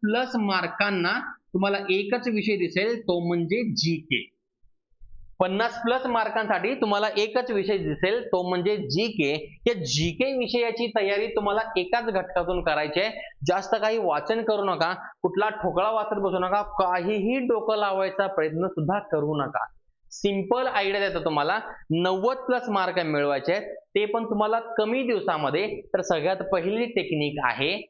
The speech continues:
ती म्हणजे हे जे मी सांगितलंय की दोन हजार सतरा पासून ते दोन हजार चोवीस पर्यंतच्या, अजून एकदा मी तुम्हाला सांगतो, रिपीट सांगतो,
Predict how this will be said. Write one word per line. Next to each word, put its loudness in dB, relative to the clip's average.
ती -2
म्हणजे 0
हे 0
जे 0
मी 0
सांगितलंय 0
की 0
दोन 2
हजार 0
सतरा 0
पासून 0
ते 2
दोन 0
हजार 2
चोवीस -2
पर्यंतच्या, 0
अजून 2
एकदा 0
मी -2
तुम्हाला 0
सांगतो, 0
रिपीट -2
सांगतो, 0